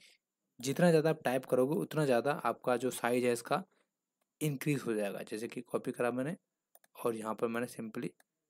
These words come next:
इसको पेस्ट कर दिया, एक बार और पेस्ट कर दिया, ठीक है। इसके बाद ओके, इसके बाद, ठीक है। अब देखिए इसका साइज कितना हो गया है। पहले छत्तीस के बी था, अब देखिए चालीस के बी हो गया, ठीक है।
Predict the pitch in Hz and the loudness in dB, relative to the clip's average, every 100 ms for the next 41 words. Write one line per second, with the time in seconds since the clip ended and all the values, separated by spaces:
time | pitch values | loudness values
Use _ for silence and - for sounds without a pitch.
0 | _ _ _ _ _ _ _ _ _ _ | _ _ _ _ _ _ _ _ _ _
1 | - - - - 123 - 123 117 131 147 | -20 -14 -10 -4 -4 -4 -6 -2 -4 -4
2 | - _ _ _ - 127 120 120 117 113 | -12 _ _ _ -4 -2 2 2 2 0
3 | 107 - 107 98 - - - - _ _ | -6 -6 -10 -10 -12 -12 -10 -12 _ _
4 | _ - - - 117 117 117 113 160 214 | _ -16 -10 -4 -4 -2 -4 -2 -4 -4
5 | - - 120 110 110 120 - _ _ - | -12 -12 -4 0 0 0 -10 _ _ -20
6 | - 139 127 - _ _ - _ _ _ | -8 -6 -6 -8 _ _ -20 _ _ _
7 | _ 135 131 160 _ 131 120 147 151 - | _ -6 -6 -8 _ -6 -2 -2 -2 -4
8 | 127 120 117 117 113 113 110 127 190 _ | -4 -2 -2 -2 -6 -6 -2 -4 -4 _
9 | _ _ _ _ _ _ _ _ _ _ | _ _ _ _ _ _ _ _ _ _
10 | _ _ _ _ _ _ _ _ _ _ | _ _ _ _ _ _ _ _ _ _
11 | _ _ _ - 127 - 127 139 127 135 | _ _ _ -4 -4 -2 -6 -2 2 2
12 | 139 180 139 127 147 147 120 120 - 110 | 2 0 0 0 0 -2 -2 -2 -2 -2
13 | 101 98 98 - - | -2 -4 -8 -8 -12